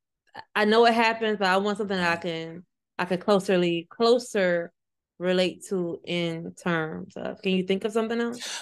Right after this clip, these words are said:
Speaker 2: Um, a woman being, uh, household, like, um, I guess being, um, following the nuclear behavior of nuclear, nuclear family,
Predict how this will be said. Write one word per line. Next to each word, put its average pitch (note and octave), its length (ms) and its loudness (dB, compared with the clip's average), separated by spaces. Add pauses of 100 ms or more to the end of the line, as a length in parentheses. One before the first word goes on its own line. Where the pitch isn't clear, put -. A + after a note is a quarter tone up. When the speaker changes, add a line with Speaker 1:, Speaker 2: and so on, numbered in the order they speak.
(200)
Speaker 2:
Um, F3+ 960 -12 (640)
a A#2 80 -16
woman C3 340 -8
being, A#2+ 800 -8
uh, A2 720 -10 (960)
household, - 800 -4
like, G2+ 240 -4
um, G2 580 -10
I G2+ 100 -2
guess G#2 280 0
being, G#2 680 -10
um, G2 680 -10 (580)
following D3 440 -2
the G2 140 -6
nuclear G#2+ 540 -12
behavior G#2+ 720 -10
of F2+ 180 -14
nuclear, G2 340 -16 (220)
nuclear G#2 520 -18
family, A#2+ 580 -12